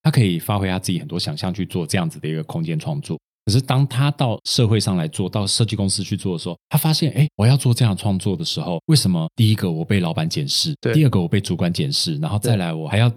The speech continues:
Speaker 1: 面临在工地的时候，
Speaker 2: 对。
Speaker 1: 师傅说你这个做的是有问题的，怎么样，然后我同时还要再被业主那边、客户那边做检视。
Speaker 2: <laughs> 对。
Speaker 1: <laughs> 他就变成这么多他要去沟通。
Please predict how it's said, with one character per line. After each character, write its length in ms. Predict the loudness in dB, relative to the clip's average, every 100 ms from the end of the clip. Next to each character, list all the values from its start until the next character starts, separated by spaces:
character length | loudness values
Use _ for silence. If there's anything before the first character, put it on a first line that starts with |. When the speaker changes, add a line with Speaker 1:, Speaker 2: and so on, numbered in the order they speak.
| 2
Speaker 1:
面 300 | 4 6 4
临 240 | 2 2
在 120 | 0 0
工 260 | 4 4
地 180 | 4 4
的 120 | 2
时 180 | 0 -2
候， 200 | -2 -2
Speaker 2:
对。 40 | -2 -2
Speaker 1:
师 200 | 2 2
傅 100 | 2
说 220 | 2 4
你 140 | 4
这 120 | 2
个 80 | 0
做 240 | 2 0 0
的 80 |
是 160 | 0 0
有 80 | 0
问 240 | 2 2
题 160 | 2 -2
的， 160 | -2
怎 120 | -2 0
么 120 | 0
样， 160 | 0
然 80 | -2
后 120 | -2
我 120 | -2 -4
同 220 | 0 2
时 160 | 4 2
还 80 |
要 80 | -2
再 140 | -2 -2
被 180 | 0
业 200 | 2 2
主 200 | 0 -2
那 120 | -2 -2
边、 180 | -2
客 180 | 0 0
户 140 | 2 0
那 60 |
边 120 | 0
做 140 | 0 0
检 180 | 0 2
视。 220 | 2 0
Speaker 2:
<laughs> 0 |
对。 720 | -2 -2 2 2 4 2 2
Speaker 1:
<laughs> 400 | 2 2 4 4
他 180 | 2 2
就 140 | 2
变 140 | 4 4
成 100 | 2
这 160 | 2
么 100 | 0
多 200 | 2 2
他 160 | 2 0
要 20 |
去 180 | 2 2
沟 240 | 2 4
通。 240 | 4 2